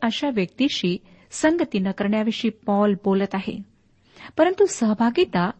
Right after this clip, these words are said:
सिद्धांतावर अवलंबून आहे. जे आमच्याशी सिद्धांताच्या बाबतीत सहमत नाहीत, त्यांच्याशी आम्ही सहभागिता करू नये.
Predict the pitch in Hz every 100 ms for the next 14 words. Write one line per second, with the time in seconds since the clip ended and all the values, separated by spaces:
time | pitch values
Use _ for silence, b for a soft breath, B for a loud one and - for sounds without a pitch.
0 | - - - 320 320 359 320 277 240 -
1 | 202 196 196 185 180 180 - B B B
2 | B - - - 233 262 294 285 285 -
3 | 202 180 226 226 233 - 214 190 - 233
4 | 214 208 196 202 202 180 - 262 - B
5 | B B B _ 277 311 339 - 208 185
6 | 233 - 190 180 180 202 285 - 381 381
7 | -